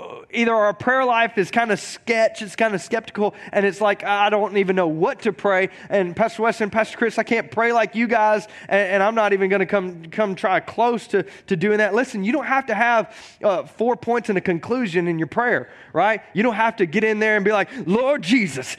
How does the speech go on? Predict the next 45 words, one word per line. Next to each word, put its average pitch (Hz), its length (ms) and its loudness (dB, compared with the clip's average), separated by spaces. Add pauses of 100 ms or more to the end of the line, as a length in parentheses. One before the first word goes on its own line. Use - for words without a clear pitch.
(120)
ha, 247 580 2
I 277 160 2
thank 269 380 -2
you 185 120 0
for 226 140 -2
my 220 180 0
day. 185 420 0 (200)
Ha, - 380 2 (220)
and 220 120 2
I 254 120 2
pray." 233 240 -2
Like, 226 320 0
you 214 80 -2
don't 311 140 2
have 294 140 0
to 254 60 -2
get 254 120 2
all 226 160 2
crazy 214 400 0
with 139 240 0
it, - 160 -4 (240)
right? 220 340 0 (680)
<laughs> - 640 -4
Since 233 380 -2
when 277 200 2
did 254 140 0
Jesus 214 440 0
become, 214 420 -2
like, 190 320 0 (160)
some, 220 400 -4 (460)
some, - 580 -4 (300)
some 226 260 -4
crazy 226 540 0
guy, 165 220 2
like, 156 180 0
"Oh, 202 160 2
yeah, 170 220 2
that's 208 200 2
good. 151 480 -2
That's - 180 -12
what 131 120 -10
I'm 208 100 -6
talking 131 320 -4
about." 160 220 -2
No. 233 580 -2